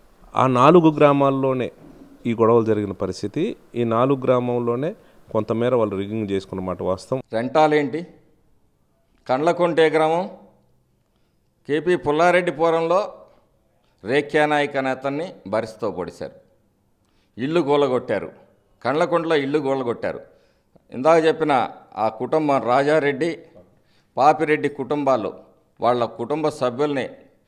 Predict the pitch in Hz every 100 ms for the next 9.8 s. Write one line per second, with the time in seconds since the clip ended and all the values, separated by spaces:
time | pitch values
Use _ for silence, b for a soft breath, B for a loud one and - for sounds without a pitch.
0 | _ _ _ 123 120 131 95 - - _
1 | 156 160 220 226 185 151 160 - - _
2 | _ _ _ _ _ _ _ 92 98 90
3 | 143 180 175 127 127 156 185 185 120 143
4 | 160 185 185 156 113 117 160 175 160 110
5 | 87 80 65 - - _ _ _ _ _
6 | - 117 151 156 156 196 202 214 202 196
7 | 185 180 160 165 127 - 90 120 190 214
8 | 214 175 170 165 175 123 151 170 170 135
9 | 143 135 113 95 92 85 69